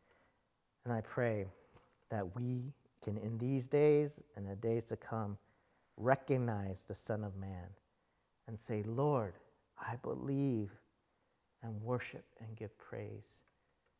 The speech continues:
Let's not <laughs> forget. I forgot.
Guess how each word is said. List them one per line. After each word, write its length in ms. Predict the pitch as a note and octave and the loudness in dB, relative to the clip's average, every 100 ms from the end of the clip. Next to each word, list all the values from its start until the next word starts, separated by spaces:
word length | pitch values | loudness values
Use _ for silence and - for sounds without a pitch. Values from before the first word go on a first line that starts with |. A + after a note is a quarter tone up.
| _ _ | _ _
Let's 320 | A#2+ D3+ - | -4 -4 -4
not 300 | C#3 C3+ D3+ | -4 -4 -2
<laughs> 0 | |
forget. 600 | - F#3+ - D#3 E3+ - - _ _ _ _ _ _ - _ _ _ | 4 4 6 4 4 0 -10 _ _ _ _ _ _ -20 _ _ _
I 220 | A2+ C#3+ | 8 8
forgot. 440 | F#3+ A#2+ F2+ C#2 | 8 2 -2 -4